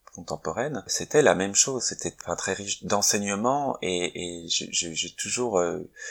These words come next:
eu, euh, de l'admiration pour le travail, euh, du, du fondateur de, de Chaîne, hein, qui est Jean-François Magnier, parce que, euh, son credo, c'était de laisser le temps au livre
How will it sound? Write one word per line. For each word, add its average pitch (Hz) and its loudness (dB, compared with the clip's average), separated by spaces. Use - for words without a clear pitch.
eu, 92 -8
euh, 80 -4
de 87 -2
l'admiration 92 4
pour - -6
le 82 -2
travail, 87 2
euh, 85 -4
du, 87 -12
du 82 -8
fondateur 90 2
de, 80 -6
de 87 -2
Chaîne, 147 4
hein, 85 0
qui - -8
est - -4
Jean-François 82 -4
Magnier, 107 -2
parce - -2
que, 147 -4
euh, 87 -10
son - -4
credo, 113 0
c'était 104 -2
de 95 2
laisser 110 2
le 101 0
temps - -4
au 92 0
livre 92 -2